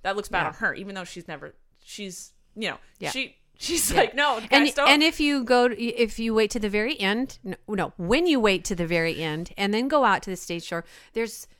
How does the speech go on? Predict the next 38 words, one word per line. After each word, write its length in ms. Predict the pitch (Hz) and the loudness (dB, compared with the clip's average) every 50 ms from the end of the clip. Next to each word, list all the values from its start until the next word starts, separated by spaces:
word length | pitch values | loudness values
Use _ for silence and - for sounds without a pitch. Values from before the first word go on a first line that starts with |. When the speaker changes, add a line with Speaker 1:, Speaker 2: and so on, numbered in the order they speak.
| _ _ _ _ _ _ _ _ - 202 _ _ _ _ - | _ _ _ _ _ _ _ _ -20 -20 _ _ _ _ -10
Speaker 2:
she 200 | - - 269 247 | -8 -6 -6 -8
sees 360 | - - 277 277 294 294 269 | -8 -6 -6 -6 -6 -8 -8
you 160 | 285 269 240 233 | -8 -6 -2 0
all. 360 | 226 226 226 226 226 226 233 | 2 2 2 2 2 0 -2
You'll, 260 | 226 208 208 196 - - | -4 -4 -6 -6 -6 -8
you 180 | 196 190 208 | -10 -10 -10
can 160 | 202 - 165 - | -8 -8 -10 -10
see 280 | - - - 269 277 277 | -8 -8 -6 -4 -4 -4
in 100 | 262 247 | -4 -6
the 160 | 214 185 - | -6 -8 -8
Instagrams 800 | - 190 202 208 - - 202 190 185 175 165 165 165 165 - - | -10 -10 -10 -10 -10 -10 -10 -8 -8 -6 -6 -8 -8 -8 -6 -6
that 240 | 180 170 156 - - | -6 -6 -6 -8 -10
she 180 | - - 208 | -10 -8 -8
sees 300 | 190 - - 277 320 - | -6 -4 -4 -4 -2 -2
everybody. 460 | 269 220 185 180 180 170 185 175 170 | -2 0 0 0 0 0 0 0 0
Speaker 1:
She 60 | 170 170 | 0 -2
sees 160 | 285 285 302 | -2 -2 -2
every-, 140 | 330 285 277 | -4 -4 -6
she 120 | - 269 | -6 -6
wants 220 | 240 233 254 269 - | -4 -4 -4 -4 -6
to 60 | 269 | -8
make 160 | 269 269 254 | -8 -8 -8
sure 180 | - - 302 277 | -6 -6 -6 -4
no 140 | 233 220 220 | -2 0 0
Speaker 2:
She 60 | 233 254 | 2 2
Speaker 1:
one 120 | 262 262 | 2 2
is 60 | 262 | 2
Speaker 2:
signs 260 | 254 254 247 262 254 | 2 2 2 2 2
Speaker 1:
left 20 | 254 | 0
Speaker 2:
as 160 | 240 233 233 | 2 2 2
Speaker 1:
out. 40 | 247 | 2
Speaker 2:
many 160 | 247 247 247 | 0 -2 -4
playbills 460 | 226 233 247 226 220 233 233 220 214 | -6 -4 -4 -4 -2 -4 -6 -6 -8
as 80 | 208 196 | -12 -12
she 140 | - 226 202 | -12 -12 -12
can, 580 | - 226 226 226 220 214 214 208 208 208 208 | -10 -10 -8 -8 -6 -6 -6 -6 -6 -6 -6
or 360 | 202 185 170 165 160 156 156 156 - - - - _ _ - | -6 -6 -6 -6 -6 -8 -10 -14 -18 -20 -20 -20 _ _ -6
Speaker 1:
Yeah, 280 | 226 269 247 208 - | 0 0 0 0 0